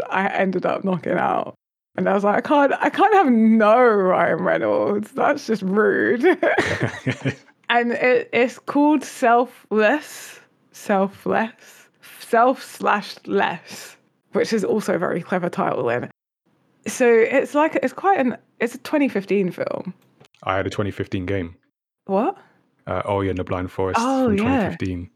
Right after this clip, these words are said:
Speaker 1: Oh, l-, I accidentally matched it up and I didn't
Speaker 2: Yeah.
Speaker 1: even realize I was doing it. Yeah, so, I mean, it, that is no secret. I love Ryan Reynolds. Who doesn't like Ryan Reynolds?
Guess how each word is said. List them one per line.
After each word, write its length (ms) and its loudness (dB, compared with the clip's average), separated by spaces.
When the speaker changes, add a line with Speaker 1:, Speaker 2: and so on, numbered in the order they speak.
Speaker 1:
Oh, 280 2
l-, 380 -12
I 120 2
accidentally 500 -2
matched 340 -2
it 100 -2
up 220 -4
and 80 -6
I 60 -4
didn't 240 2
Speaker 2:
Yeah. 40 0
Speaker 1:
even 140 0
realize 260 0
I 60 -4
was 140 -2
doing 300 -2
it. 240 -4
Yeah, 400 4
so, 580 4
I 160 -2
mean, 320 2
it, 340 -4
that 160 -2
is 160 -4
no 160 0
secret. 580 -4
I 80 2
love 160 0
Ryan 260 0
Reynolds. 400 -2
Who 100 -4
doesn't 260 -2
like 200 -4
Ryan 280 -4
Reynolds? 560 -6